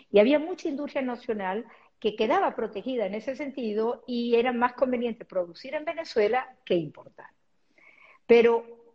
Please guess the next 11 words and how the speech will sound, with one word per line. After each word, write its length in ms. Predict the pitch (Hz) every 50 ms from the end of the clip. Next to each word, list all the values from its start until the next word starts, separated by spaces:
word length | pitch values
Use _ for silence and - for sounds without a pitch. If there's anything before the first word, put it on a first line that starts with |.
| _ _ _ _ _ _ _ _ _ _ _ _ _ _ _ _ _ _ _ _ _ _ _ _ _ _ -
eh, 540 | 214 202 196 190 185 180 180 180 175 180 -
en 320 | 196 190 190 196 196 202
mil 320 | 208 277 359 381 403 392 370
novecientos 960 | 370 349 311 247 - - 269 262 262 254 220 - - 262 262 262 262 - 196
noventa, 880 | 185 185 185 180 175 - 208 226 233 220 190 170 - - 156 - - - _
cuando 280 | - - 175 170 170 165
ya 180 | 156 202 233
entra 340 | 269 285 262 277 277 269 262
Carlos 280 | - 226 202 190 180 175
Andrés 320 | 175 190 190 202 233 226
Pérez 500 | - - 240 233 226 208 - - - -